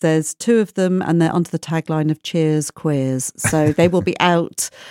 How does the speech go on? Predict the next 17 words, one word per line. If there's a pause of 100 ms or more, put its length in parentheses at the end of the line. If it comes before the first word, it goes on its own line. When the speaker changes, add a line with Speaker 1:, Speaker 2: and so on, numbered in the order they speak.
(260)
Speaker 1:
uh,
at
the
end
of
next
week,
if
all
Speaker 2:
Fantastic.
Speaker 1:
goes
to
plan.
I,
Speaker 2:
Mm-hmm.
Speaker 1:
I'm
t-,